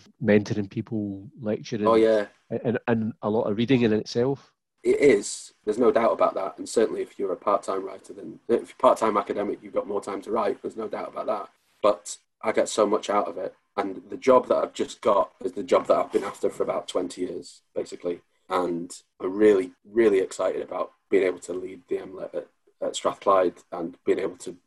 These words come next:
Speaker 2: mentor writers in the way that I was mentored by others. My first mentor at Strathclyde was Robert Allen Jameson, who's a brilliant and underrated Scottish writer. He was the writer in residence at Strathclyde when I was an undergraduate, and he was the first writer to encourage me, the first person to encourage me in my creative work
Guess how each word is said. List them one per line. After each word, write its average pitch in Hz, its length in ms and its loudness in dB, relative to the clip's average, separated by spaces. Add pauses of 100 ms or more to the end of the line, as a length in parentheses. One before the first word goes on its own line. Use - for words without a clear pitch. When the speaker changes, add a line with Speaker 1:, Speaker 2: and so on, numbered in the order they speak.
(140)
Speaker 2:
mentor 98 380 -2
writers 87 320 0
in 92 60 -8
the 92 60 -8
way 95 140 -2
that 90 120 -2
I 71 120 -2
was 98 140 -2
mentored 87 440 -6
by 90 160 -2
others. 95 340 -10 (340)
My - 100 0
first - 320 4
mentor 95 320 -2
at - 100 -4
Strathclyde 92 480 -8
was 98 140 -8
Robert 104 240 2
Allen 98 300 -2
Jameson, 117 480 2
who's 101 160 -8
a - 40 -14
brilliant 101 520 -2 (120)
and 98 100 -10
underrated 90 680 -6
Scottish - 360 -4
writer. 92 420 -8 (600)
He 110 80 0
was 104 120 2
the 98 80 4
writer 101 280 4
in 98 60 -2
residence 104 400 0
at - 80 -14
Strathclyde 92 500 -2
when 92 120 -2
I 87 40 -2
was 90 140 -2
an 95 80 -4
undergraduate, 92 600 -4 (120)
and 98 80 -12
he 95 40 -6
was 90 100 -6
the 92 60 -14
first 92 340 -4
writer 90 260 -2
to 87 160 -12
encourage 90 460 -10
me, 85 160 -10 (480)
the - 80 -20
first 104 240 6
person 90 240 -4
to - 80 -10
encourage - 340 -8
me 90 160 -10
in - 80 -10
my 98 140 -6
creative 90 360 -14
work 85 180 -12